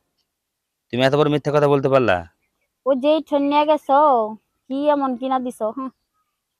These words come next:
Speaker 1: আর ওইটিখানে নিয়ে গেছে, আর ওইটিখানে তুমি আমাকে দিয়ে দেখো।
Speaker 2: আচ্ছা শোনো দুলা ভাই।
Speaker 1: বলো।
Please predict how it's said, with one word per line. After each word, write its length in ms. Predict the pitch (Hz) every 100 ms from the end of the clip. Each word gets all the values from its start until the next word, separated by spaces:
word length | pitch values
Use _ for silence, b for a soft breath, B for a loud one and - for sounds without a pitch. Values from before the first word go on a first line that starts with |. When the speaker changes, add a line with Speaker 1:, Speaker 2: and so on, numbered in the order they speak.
| _ _ _ _ _
Speaker 1:
আর 160 | - 131
ওইটিখানে 560 | 151 151 165 190 156 175
নিয়ে 220 | 170 175 165
গেছে, 220 | 175 190
আর 100 | 170
ওইটিখানে 420 | 165 160 147 156
তুমি 200 | 143 143 139
আমাকে 240 | 131 127
দিয়ে 240 | 123 147 143
দেখো। 380 | 127 117 - 104
Speaker 2:
আচ্ছা 200 | 139 226
শোনো 180 | 214 233 214
দুলা 180 | 214 220
ভাই। 200 | 214 185 180 - 107
Speaker 1:
বলো। 260 | 110 107